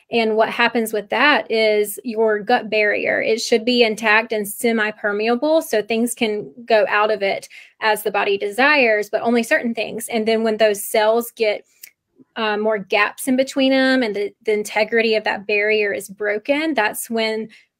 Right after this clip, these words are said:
byproducts of food and my, and the microbial byproducts, they can cross over into the systemic body.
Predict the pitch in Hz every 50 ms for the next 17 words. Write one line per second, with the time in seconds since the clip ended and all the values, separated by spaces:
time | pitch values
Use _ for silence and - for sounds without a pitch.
0 | _ _ _ _ - 226 226 233 226 - 254 233 226 233 214 220 - 226 220 220
1 | - - - 226 214 214 214 226 262 302 294 262 214 208 208 208 214 208 - 233
2 | 226 240 254 262 233 208 208 214 214 - 226 214 214 208 214 208 214 208 214 208
3 | 202 208 - 214 202 208 226 226 - 240 220 240 214 - - 220 214 208 - -
4 | 240 233 233 233 226 220 220 - 214 214 214 - 214 208 220 214 - 214 - -
5 | 214 196 180 202 196 - 208 214 247 240 220 202 185 214 214